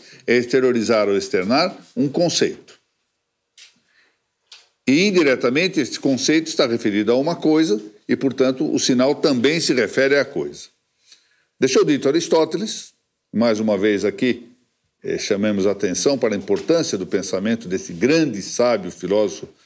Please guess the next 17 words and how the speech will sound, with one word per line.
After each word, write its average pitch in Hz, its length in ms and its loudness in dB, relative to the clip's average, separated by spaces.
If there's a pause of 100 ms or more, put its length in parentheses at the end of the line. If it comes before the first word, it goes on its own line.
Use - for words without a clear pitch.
(280)
grego. 120 480 0 (1400)
Como 139 180 2
disse, 165 220 2
deixou 147 340 2
dito 113 260 0
Aristóteles, - 840 0
no 117 160 0
Peri 113 280 2
Hermeneias, 143 840 0 (800)
que - 80 2
as 131 120 0
palavras 180 540 2
escritas, 160 920 0 (720)
e 104 80 -4
palavras 113 540 0
são 143 160 -2
signos, 165 520 -2